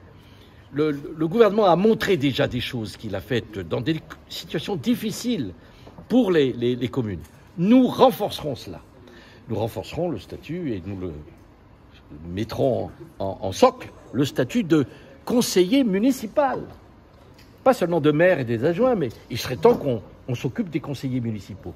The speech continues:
Nous ferons sur la question sociale quelque chose qui, pour moi, est une petite révolution tranquille, c'est le, euh, territoire zéro non-recours. C'est-à-dire les gens qui n'ont pas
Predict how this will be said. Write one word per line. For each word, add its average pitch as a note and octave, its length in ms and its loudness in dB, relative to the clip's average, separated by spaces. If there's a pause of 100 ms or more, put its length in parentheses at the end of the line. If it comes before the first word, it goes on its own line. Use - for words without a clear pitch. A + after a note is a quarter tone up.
(580)
Nous B3 200 8
ferons G#3+ 380 6
sur E3 120 -2
la D3+ 100 2
question C3+ 300 -6
sociale C4+ 560 -2
quelque D#3+ 300 -6
chose G#3 260 -4
qui, - 140 -10
pour D3 200 -4
moi, A3+ 160 4
est - 140 -2
une D#3+ 140 -4
petite C4+ 340 -2
révolution D#3 500 0
tranquille, B3 440 -4 (320)
c'est G#3+ 240 2
le, F#3 260 6 (400)
euh, A#2 140 0
territoire F#3 800 2 (840)
zéro F3+ 640 4 (240)
non-recours. D#3 960 0
C'est-à-dire A#3+ 460 2 (320)
les A#3 160 6
gens C4 240 6
qui G3+ 220 -6
n'ont F#3 140 2
pas F#3+ 360 4